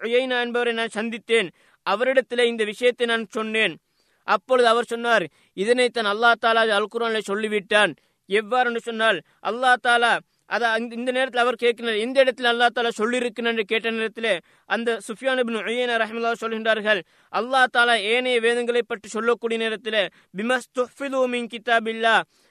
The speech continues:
எனவே அல்லாஹ் அவர்கள் தான் அந்த வேதத்தை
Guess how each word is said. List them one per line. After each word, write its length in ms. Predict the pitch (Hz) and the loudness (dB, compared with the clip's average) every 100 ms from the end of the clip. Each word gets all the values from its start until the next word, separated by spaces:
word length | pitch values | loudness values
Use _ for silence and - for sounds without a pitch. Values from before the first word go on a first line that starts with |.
| - | -4
எனவே 340 | 220 254 240 180 - _ _ | 2 4 4 4 -2 _ _
அல்லாஹ் 360 | - 240 262 208 | 0 2 2 2
அவர்கள் 440 | 240 269 269 254 | 4 4 2 2
தான் 180 | 262 254 | 2 2
அந்த 220 | 240 247 240 208 | 2 0 -2 -2
வேதத்தை 440 | 202 247 262 - | 2 2 2 0